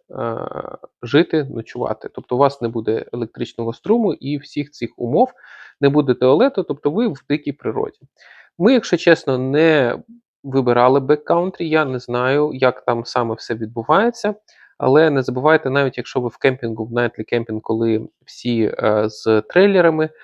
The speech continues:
е, дуже багато інформації відносно того, що будьте обережні,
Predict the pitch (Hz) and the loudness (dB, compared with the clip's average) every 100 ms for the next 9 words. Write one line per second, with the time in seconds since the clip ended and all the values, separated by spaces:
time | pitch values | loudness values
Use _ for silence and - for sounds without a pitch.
0 | - _ - 123 143 170 147 139 143 135 | -20 _ -6 -2 0 2 2 2 2 2
1 | 113 - 123 139 139 113 110 110 - 117 | -6 -6 -4 -2 -4 -10 -10 -12 -12 -2
2 | 156 160 135 - 117 127 120 107 110 113 | 2 4 2 -2 -6 -4 -2 -4 -2 4
3 | 165 220 214 190 | 4 4 0 -6